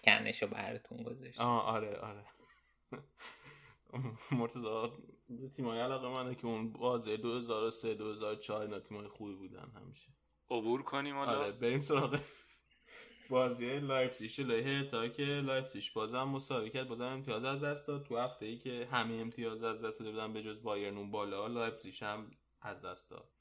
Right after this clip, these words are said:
Speaker 2: دو دو.
Speaker 1: نکته‌ای که داشت این بود که، ببخشید من یه نکته کوچیک بگم،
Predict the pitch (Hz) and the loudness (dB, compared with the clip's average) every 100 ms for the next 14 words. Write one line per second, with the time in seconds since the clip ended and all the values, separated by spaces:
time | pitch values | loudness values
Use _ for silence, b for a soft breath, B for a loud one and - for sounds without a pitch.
0 | - 101 90 82 - - 123 120 - - | -6 -4 -4 -8 -6 10 12 12 12 6
1 | 98 123 160 165 135 117 123 127 135 131 | 6 6 10 10 10 8 6 6 6 8
2 | 151 160 - 160 165 156 127 117 98 95 | 6 4 8 10 10 10 10 12 10 6
3 | 98 95 101 107 110 123 123 - 95 - | 4 6 6 6 6 6 4 0 -2 -2
4 | - - - - - - - - 160 160 | -4 -2 -4 -6 -2 0 4 6 6 4